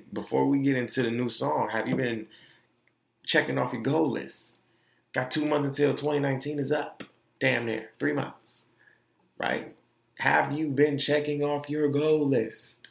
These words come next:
Is your goal list checked off? If not, you have three months.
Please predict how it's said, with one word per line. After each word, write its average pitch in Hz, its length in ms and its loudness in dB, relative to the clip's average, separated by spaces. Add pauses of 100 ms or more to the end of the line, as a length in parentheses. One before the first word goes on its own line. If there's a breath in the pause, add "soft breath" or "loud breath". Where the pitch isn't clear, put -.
(680 soft breath)
Is 143 280 2
your 147 200 4
goal 147 340 4
list 147 320 0
checked 139 340 -4
off? 139 300 0
If - 260 -4
not, 139 680 -4 (240)
you 135 160 4
have 135 360 2
three 127 400 0
months. 135 600 0